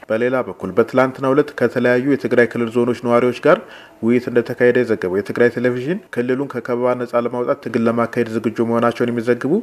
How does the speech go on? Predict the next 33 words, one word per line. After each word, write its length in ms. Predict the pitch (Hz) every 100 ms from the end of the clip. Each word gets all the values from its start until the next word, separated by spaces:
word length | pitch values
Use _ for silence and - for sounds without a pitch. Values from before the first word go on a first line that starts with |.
| - -
ተከታታይ 500 | 104 104 104 107 104
ሪፖርቶችን 560 | - 107 - 107 107
አቅርበዋል። 420 | 107 113 117 95 - _ _
በተለያዩ 460 | 127 117 131 139 160
ጊዜያት 380 | 131 104 92 87
ከኢትዮጵያ 380 | - 117 120 123
መንግስት 300 | 127 127 - 120
ጋር 160 | 127
ይፋ 120 | 123 -
ያልሆኑ 340 | 123 123 123 123
ውይይቶች 440 | 123 120 131 120
እየተካሄዱ 440 | 123 113 123 120
እንደነበረ 440 | 120 123 120 117 123
ሲገልጹ 360 | - 120 120 -
የነበሩት 460 | 110 95 - 92
የህወሓት 380 | 113 113 117 117
አመራሮች 500 | 120 123 127 143 170 - - - - _
አሁን 240 | 113 117 123
ግን 140 | 143 165
ከውይይቶቹ 580 | 123 117 117 113 120 -
ይልቅ 240 | 135 170
ህዝቡ 300 | 110 113 120
ራሱን 320 | 117 113 131 117
ነጻ 220 | - 110
ለማውጣት 400 | 113 107 110 -
እንዲዘጋጅ 500 | 113 113 120 151 170 - - - _
ጥሪ 140 | 127 117
ማቅረባቸውን 640 | 110 107 110 113 117 165 185
ትግራይ 260 | 101 98
ቴሌቪዥን 380 | 101 98 95 101
ዘግቧል። 420 | 98 95 110 110 78 - 101
በሌላ 320 | 120 131 139 120
በኩል 300 | 95 -